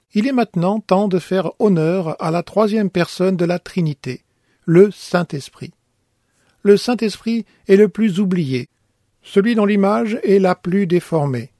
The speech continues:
le plus déshonoré, le plus attristé, le plus abusé, et j'irais même jusqu'à dire le plus blasphémé de tous les membres de la Trinité. Que c'est triste. Quand notre Seigneur faisait le nettoyage dans le temple dans Jean deux,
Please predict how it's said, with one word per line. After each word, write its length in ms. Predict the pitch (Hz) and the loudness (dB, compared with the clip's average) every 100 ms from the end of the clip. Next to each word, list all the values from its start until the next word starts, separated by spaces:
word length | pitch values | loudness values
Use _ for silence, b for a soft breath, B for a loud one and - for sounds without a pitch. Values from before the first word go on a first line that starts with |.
| _ _ - | _ _ -2
le 160 | 180 | 0
plus 240 | 196 196 226 | 2 0 0
déshonoré, 640 | 214 208 214 170 143 131 - | 2 2 0 0 -2 -6 -6
le 140 | 165 | -6
plus 280 | 156 - 190 | -4 -4 0
attristé, 640 | 185 - 185 - 208 165 - - | 0 0 -8 -4 -2 -2 -6 -4
le 160 | 190 | -2
plus 480 | 180 208 220 190 160 - _ | -2 -2 0 -2 -6 -12 _
abusé, 560 | 180 170 196 165 160 - _ _ b b | -2 0 -2 0 -2 -6 _ _ b b
et 80 | 202 | -2
j'irais 200 | 208 233 | 0 0
même 300 | 247 269 233 | 0 0 0
jusqu'à 320 | 202 190 196 | -2 -2 -2
dire 380 | 175 208 208 180 | 0 0 0 0
le 100 | 180 | -2
plus 300 | 160 196 190 | -2 -4 -4
blasphémé 840 | 139 156 190 - - 170 175 190 | -2 0 0 -2 -4 -2 0 0
de 100 | 170 | -2
tous 200 | 165 240 | -2 -2
les 120 | 214 | 0
membres 460 | 180 160 190 175 170 | 0 0 0 0 -2
de 80 | 151 | 0
la 180 | 151 156 | -2 -4
Trinité. 640 | - 180 143 139 117 - _ _ _ _ _ _ _ _ _ _ _ _ - | -6 -6 -6 -8 -14 -16 _ _ _ _ _ _ _ _ _ _ _ _ -8
Que 120 | 160 | -6
c'est 160 | 151 139 | -6 -10
triste. 480 | 151 123 - - 160 _ _ _ _ - | -12 -14 -16 -20 -20 _ _ _ _ -2
Quand 200 | 240 262 | 0 0
notre 260 | 202 170 | -2 -2
Seigneur 680 | 147 160 156 220 240 156 143 | -4 -4 -2 -2 -4 -6 -6
faisait 280 | 170 147 180 | -4 -2 -2
le 80 | |
nettoyage 580 | 139 143 147 139 208 220 | -4 -4 -4 -2 0 -2
dans 100 | 156 | -4
le 120 | 127 | -8
temple 480 | 123 196 220 - 123 | -4 -2 -2 -4 -6
dans 240 | 107 120 113 | -4 -4 -2
Jean 180 | 147 | -4
deux, 240 | 175 240 | -2 -2